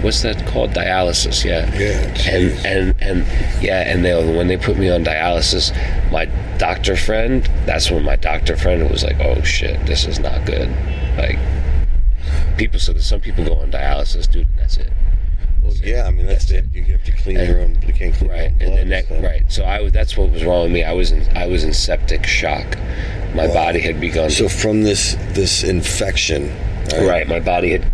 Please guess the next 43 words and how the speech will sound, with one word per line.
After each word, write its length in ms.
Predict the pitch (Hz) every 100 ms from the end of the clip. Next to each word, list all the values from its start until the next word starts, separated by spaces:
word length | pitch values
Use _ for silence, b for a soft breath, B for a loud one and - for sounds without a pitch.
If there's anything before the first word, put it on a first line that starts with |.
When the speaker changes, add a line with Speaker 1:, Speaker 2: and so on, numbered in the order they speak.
| - -
Speaker 1:
had 240 | - 87 80
gone 240 | 87 78
septic. 600 | - 87 - - - - -
Speaker 2:
And 100 | 92
also, 360 | 85 123 113 101
what 180 | 92 101
is, 120 | 95 73
is 160 | 95
it 80 | 87 - -
killing 640 | - 101 98 95 90 85 -
parts 340 | - 92 87 90
of 160 | 85
your, 320 | 85 85 80 -
your 200 | - 78 80
leg? 400 | 80 85 104 -
Speaker 1:
Mm-hmm. 300 | 107 117 -
Speaker 2:
So 120 | 69
how's 220 | - 92
that? 280 | 98 82 -
'Cause 120 | -
that 200 | 90 -
black 340 | 95 95 92 -
dot, 260 | 92 87
was 160 | 85 95
that, 220 | 90 90
like, 160 | 87 82
some 180 | 87
kind 160 | 101 107
Speaker 1:
Right. 260 | 104 95 71
Speaker 2:
of, 60 |
like 580 | - - - - - -
Speaker 1:
I'll 80 | 135
show 200 | - 135
you 120 | 131
the 60 | 101
picture. 480 | 120 113 98 85 -
I 60 |
have 220 | 95 104 95
it 80 |
on 80 | 90
my 100 | 87
phone, 360 | 82 98 87 90
man. 240 | 90 92